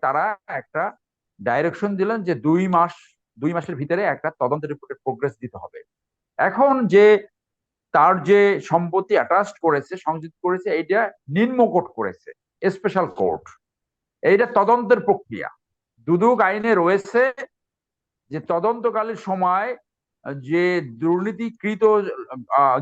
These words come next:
যে সম্পত্তি সেইটা যাতে dispose of না করতে পারে, যাতে না সরাতে পারে, না বিক্রি করতে পারে, এই সমস্ত কারণে সম্পত্তি অ্যাটাচ করতে পারে। So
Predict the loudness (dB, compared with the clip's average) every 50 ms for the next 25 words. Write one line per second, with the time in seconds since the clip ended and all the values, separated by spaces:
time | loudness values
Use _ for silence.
0 | 0 0 0 2 2 0 0 0 0 0 2 0 0 0 0 _ -12 -12 -12 -12
1 | -6 -2 -2 -2 -2 0 0 0 0 0 -4 -8 _ _ _ _ _ _ -6 _
2 | -2 -2 0 -2 -4 -4 -4 -6 -8 -8 _ _ -2 0 2 0 0 0 -2 -2
3 | -2 0 -2 -6 -6 -2 -6 -4 -2 -2 -2 -2 -4 -4 -4 -6 -4 -4 -4 -4
4 | -2 -2 -2 -4 -4 -6 -4 -4 -2 -4 -4 -6 -4 -4 -4 -4 -4 -8 -10 _
5 | _ -4 -4 -4 -4 -6 -12 -12 _ -4 -4 -4 -2 -4 -6 _ -4 -4 -2 -2
6 | -2 -2 -4 _ _ _ -8 -8 -4 -4 -6 -6 -6 -8 -10 -6 -2 0 0 0
7 | -2 -4 -8 -10 _ -8 -8 -8 -8 -12 -14 -14 _ _ -2 -2 0 0 0 0
8 | 0 -4 _ -12 -12 _ -16 _ -14 -14 -14 -14 _ _ _ _ _ _ _ _
9 | _ _ _ _ _ _ _ _ _ _ _ 2 4 6 6 4 2